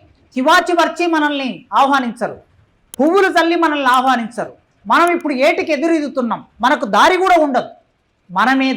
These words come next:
దారి చేసుకోవాలి. చెట్లని తీసేసి, ముళ్ళని తీసేసి, రాళ్ళని తీసేసి, దారి లేని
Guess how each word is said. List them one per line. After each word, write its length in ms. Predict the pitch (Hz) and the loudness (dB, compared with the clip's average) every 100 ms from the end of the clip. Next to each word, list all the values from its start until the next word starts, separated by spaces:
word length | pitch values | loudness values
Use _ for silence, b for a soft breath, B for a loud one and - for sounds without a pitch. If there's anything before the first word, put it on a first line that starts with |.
| 220 | 0
దారి 220 | 220 220 208 | 0 0 -8
చేసుకోవాలి. 580 | 190 - 175 151 123 - _ _ _ _ - | -10 -10 -8 -6 -8 -12 _ _ _ _ -4
చెట్లని 440 | 226 226 254 208 - _ - | -4 -2 -4 -4 -10 _ -8
తీసేసి, 480 | 262 277 247 - 156 _ _ 185 | -4 -2 -2 -4 -20 _ _ -8
ముళ్ళని 340 | 208 269 277 262 | -2 0 0 -2
తీసేసి, 440 | 254 254 262 240 170 _ _ 160 | -6 -4 -4 -4 -12 _ _ 0
రాళ్ళని 360 | 196 277 320 320 294 | 2 4 2 -2 -6
తీసేసి, 440 | 269 277 247 220 - _ _ 165 | -6 -6 -6 -10 -14 _ _ -8
దారి 420 | 151 226 320 359 349 | 2 4 4 4 4
లేని 240 | 370 | 2